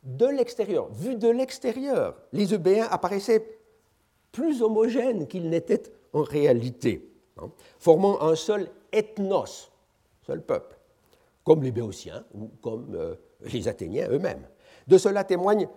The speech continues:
euh, déjà le catalogue des vaisseaux, le catalogue, euh, homérique, euh, homérique, puisque, euh, on ne connaît là que, qu'un seul peuple, les Abantes, il y a une, une unité de, de fait. Hérodote et Thucydide parlent très souvent,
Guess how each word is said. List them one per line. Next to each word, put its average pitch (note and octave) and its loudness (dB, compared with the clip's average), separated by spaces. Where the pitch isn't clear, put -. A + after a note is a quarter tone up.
euh, A2+ 0
déjà A#2+ -4
le F#2+ -6
catalogue F#2 -10
des F#2+ -12
vaisseaux, D3+ -10
le A#3 -12
catalogue, G2+ -4
euh, G2 -8
homérique, A3+ -4
euh, F#2+ 0
homérique, E3+ -4
puisque, - -12
euh, G#2+ 2
on F#2+ -10
ne F#2 -8
connaît G2 -6
là F#2+ -4
que, - -8
qu'un - -14
seul C#3+ -6
peuple, A#3 -12
les F2 -16
Abantes, A#2+ -8
il - -20
y - -18
a - -14
une, B1 -18
une D#2+ -16
unité A#2 -6
de, D#2 -12
de B2 -12
fait. - -8
Hérodote D#3+ 4
et A#2+ -8
Thucydide C3 -8
parlent A#2+ -10
très C3+ -10
souvent, B2+ -2